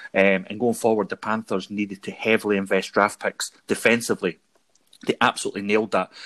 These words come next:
Um, they needed to get younger, faster on the defensive side of things, and that's exactly what they did,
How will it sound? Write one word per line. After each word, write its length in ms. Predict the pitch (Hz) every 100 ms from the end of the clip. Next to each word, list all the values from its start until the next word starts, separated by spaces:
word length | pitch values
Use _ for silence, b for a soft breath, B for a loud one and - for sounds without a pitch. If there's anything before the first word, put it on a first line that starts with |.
| B -
Um, 300 | 104 98 98
they 160 | 110
needed 320 | 110 139 143 -
to 100 | 107
get 240 | 107 -
younger, 680 | 104 120 123 127 127 123 - b b _
faster 540 | - 120 117 - 117 -
on 80 | 104
the 80 | 98
defensive 480 | 104 113 110 110
side 220 | - 110 104
of 80 |
things, 260 | - 113 98
and 100 | 107
that's 140 | 120
exactly 320 | 107 110 110 101
what 180 | 104
they 60 | 98
did, 320 | 95 110 92